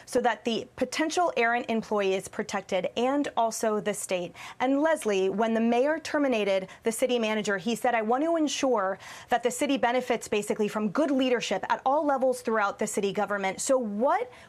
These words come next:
was it about calling for due process that protects both the officer and the state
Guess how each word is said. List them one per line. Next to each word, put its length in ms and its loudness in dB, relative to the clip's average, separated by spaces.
was 280 2
it 260 -2
about 320 2
calling 380 2
for 180 0
due 220 2
process 500 -2
that 200 -2
protects 580 0
both 220 2
the 140 2
officer 640 0
and 380 2
the 60 2
state 580 -2